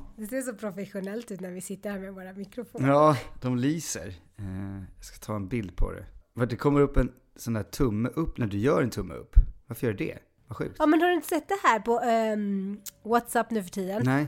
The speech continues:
Speaker 1: Om du har ett videosamtal så gör du två tummar upp och så här, så kommer det typ ballonger och fyrverkerier och sånt bakom dig.
Speaker 2: Gud, vad sjukt.
Speaker 1: Tada!
Speaker 2: Gud, vad häftigt. Teknikens under. Jag, eh, fortfarande förstår jag aldrig någonting. Ehm, nej, jag sa god morgon för att jag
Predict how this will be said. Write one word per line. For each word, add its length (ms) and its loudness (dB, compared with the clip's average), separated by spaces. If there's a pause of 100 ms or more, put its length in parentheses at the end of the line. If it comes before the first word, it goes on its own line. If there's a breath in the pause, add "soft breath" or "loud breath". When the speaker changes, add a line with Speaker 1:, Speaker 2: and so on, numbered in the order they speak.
Speaker 1:
Om 180 2
du 80 2
har 100 4
ett 160 -2
videosamtal 640 0
så 120 -2
gör 140 0
du 100 -4
två 280 -6
tummar 340 -2
upp 180 -6
och 60 -10
så 80 -4
här, 60 -2
så 80 -6
kommer 260 0
det 60 0
typ 180 -6
ballonger 840 0
och 140 -4
fyrverkerier 840 -6
och 60 -4
sånt 220 -6
bakom 400 -8
dig. 280 -8
Speaker 2:
Gud, 100 0
vad 100 6
sjukt. 360 4 (200)
Speaker 1:
Tada! 800 0
Speaker 2:
Gud, 140 -8
vad 100 -6
häftigt. 480 -6
Teknikens 520 -2
under. 400 0
Jag, 180 -6
eh, 1120 -20
fortfarande 680 -8 (520)
förstår 280 -10
jag 80 -6
aldrig 200 -8
någonting. 280 -10 (300)
Ehm, 540 -10 (140)
nej, 440 -2
jag 100 -2
sa 140 -4
god 160 -2
morgon 260 2
för 100 -4
att 120 -10
jag 260 -4